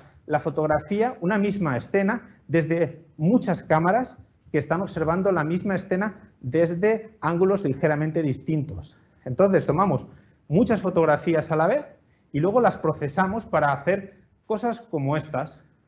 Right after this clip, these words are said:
Por ejemplo, eh, decidir dónde enfocamos. Aquí estamos enfocando a una distancia determinada y se ve el objeto a esa distancia perfectamente nítido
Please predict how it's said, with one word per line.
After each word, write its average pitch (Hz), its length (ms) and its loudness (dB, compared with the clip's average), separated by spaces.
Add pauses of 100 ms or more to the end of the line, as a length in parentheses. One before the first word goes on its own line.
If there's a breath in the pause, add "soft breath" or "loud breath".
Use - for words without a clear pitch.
(100)
Por 127 100 0
ejemplo, 196 640 -2 (560)
eh, 143 420 0
decidir 151 460 0
dónde 185 240 2
enfocamos. 147 640 0
Aquí 151 160 -6
estamos 160 320 -2
enfocando 170 480 0
a - 20 2
una 151 100 -2
distancia 151 320 0
determinada 180 520 0
y 247 40 -2
se 160 140 0
ve 151 380 2 (340)
el 135 140 0
objeto 180 320 2
a - 20 2
esa 170 140 0
distancia 160 500 -2
perfectamente 143 600 -2
nítido 202 460 -2